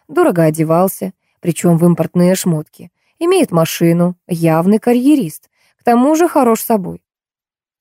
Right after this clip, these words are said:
По Буркину моментально стала вздыхать почти вся женская часть города, но дальновидный Максим начал ухаживать за Лизой,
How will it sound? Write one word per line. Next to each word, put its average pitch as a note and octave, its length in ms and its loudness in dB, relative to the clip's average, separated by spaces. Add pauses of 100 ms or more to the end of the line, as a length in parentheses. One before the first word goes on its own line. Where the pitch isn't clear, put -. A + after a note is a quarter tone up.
(300)
По D#4 120 2
Буркину B3+ 640 0
моментально B3 760 2
стала E3+ 280 2
вздыхать E3+ 440 -2
почти F3+ 340 -2
вся E3+ 360 -2
женская D#3+ 420 -4
часть D#3+ 360 -6
города, D#4+ 680 2
но F3 180 2
дальновидный F3 680 0
Максим F3 480 0
начал F3 300 0
ухаживать A3 520 0
за D#4 140 2
Лизой, C4 640 2